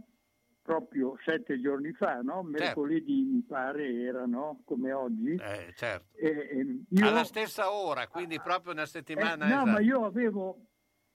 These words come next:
Speaker 1: ehm, fra le varie candidature possibili,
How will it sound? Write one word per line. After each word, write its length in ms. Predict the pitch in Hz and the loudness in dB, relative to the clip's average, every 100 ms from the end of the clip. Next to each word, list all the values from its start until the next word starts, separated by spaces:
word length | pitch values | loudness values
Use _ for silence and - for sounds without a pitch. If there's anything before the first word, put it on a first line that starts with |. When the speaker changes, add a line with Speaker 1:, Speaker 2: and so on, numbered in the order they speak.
| _ _ _ _ _ _ _ _ | _ _ _ _ _ _ _ _
Speaker 1:
ehm, 840 | - 175 165 156 147 143 147 - - | -4 0 2 2 0 -2 -6 -8 -8
fra 240 | - 202 214 | -2 2 2
le 140 | 208 | 2
varie 880 | 190 254 254 220 202 196 185 170 - | 2 0 -2 -4 -2 0 -2 -6 -8
candidature 880 | 175 185 208 208 208 - 247 220 196 | -6 -4 0 0 0 2 2 4 0
possibili, 1000 | - 208 196 247 220 175 180 190 226 233 | 0 -2 0 2 2 2 0 2 2 2